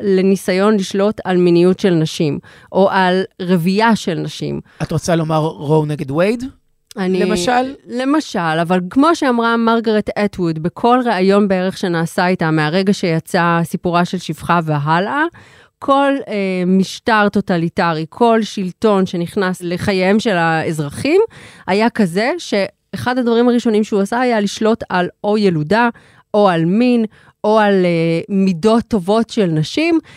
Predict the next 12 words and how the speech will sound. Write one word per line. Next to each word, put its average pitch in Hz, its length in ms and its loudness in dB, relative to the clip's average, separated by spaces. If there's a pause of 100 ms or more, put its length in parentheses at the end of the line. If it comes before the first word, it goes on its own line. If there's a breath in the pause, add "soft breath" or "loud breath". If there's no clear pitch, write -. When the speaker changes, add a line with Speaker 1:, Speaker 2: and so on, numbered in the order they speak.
(180 loud breath)
Speaker 1:
ודרך 220 520 2
זה 233 300 0
להש-, 190 280 0
ל-, 180 320 0
להיכנס 185 540 0
ל-, 208 40 2 (120)
למבנים 180 640 2
של, 185 280 0
אה, 156 100 2
משפחה 175 580 0
ושל 185 200 -2
חברה, 208 320 -2